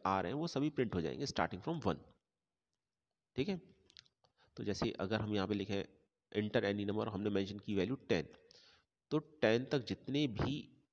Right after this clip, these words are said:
पॉजिटिव नंबर्स हैं वो सब प्रिंट हो जाएंगे। वो कौन कौन, अ, पॉजिटिव ऑड नंबर्स हैं वो सब प्रिंट हो जाएंगे। और कौन कौन से? वन, थ्री, फ़ाइव, सेवन, नाइन, ये सब प्रिंट हो जाएंगे आपके। क्लियर? I think अभी समझ में आ गया होगा।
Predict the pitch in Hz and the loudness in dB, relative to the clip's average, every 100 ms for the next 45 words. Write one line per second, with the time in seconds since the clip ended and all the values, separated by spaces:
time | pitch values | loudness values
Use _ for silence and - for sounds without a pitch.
0 | _ _ _ - 107 104 113 135 110 92 | _ _ _ 0 4 4 2 2 2 2
1 | 107 - 98 101 110 123 104 95 85 76 | 2 0 -4 0 0 0 0 0 -2 -2
2 | 80 101 - 107 95 - 90 87 92 104 | -4 -4 -2 -2 -2 -4 -4 -2 2 2
3 | 107 120 101 104 113 101 101 120 110 98 | 2 0 2 2 2 -2 0 -2 -2 -4
4 | 87 82 80 90 104 113 110 110 120 92 | -4 -4 -2 0 0 0 0 -4 -2 0
5 | 95 98 98 101 92 95 95 - 87 90 | 0 -2 -6 -4 -4 -4 -4 0 0 0
6 | - 80 82 - - 110 123 - 104 82 | -2 -4 -4 -8 -14 -10 -8 -4 -4 -4
7 | 73 - - - _ _ _ _ _ _ | -8 -12 -14 -18 _ _ _ _ _ _
8 | _ _ 123 185 - - - _ _ _ | _ _ -2 -2 -2 -20 -20 _ _ _
9 | _ _ _ _ _ - - - - - | _ _ _ _ _ -20 -20 -20 -20 -20
10 | - - - - 104 101 98 98 98 98 | -20 -20 -8 0 0 2 0 0 0 0
11 | 95 101 131 135 | 0 -2 -4 -4